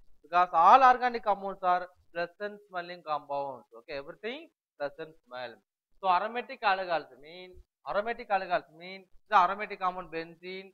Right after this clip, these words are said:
The O H group alcohol is directly bond with benzene ring or the O H group bonded within side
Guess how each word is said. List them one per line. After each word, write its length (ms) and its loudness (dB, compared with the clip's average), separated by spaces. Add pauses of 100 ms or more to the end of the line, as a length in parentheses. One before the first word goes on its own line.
(300)
The 60 -14
O 200 2
H 100 -4 (100)
group 240 -12
alcohol 480 4
is 100 -10 (180)
directly 460 -6
bond 280 4
with 80 -8 (140)
benzene 460 -14
ring 300 -12 (340)
or 460 4 (380)
the 80 -8
O 200 2
H 60 0 (160)
group 280 -8 (760)
bonded 340 4
within 460 -12 (480)
side 300 -2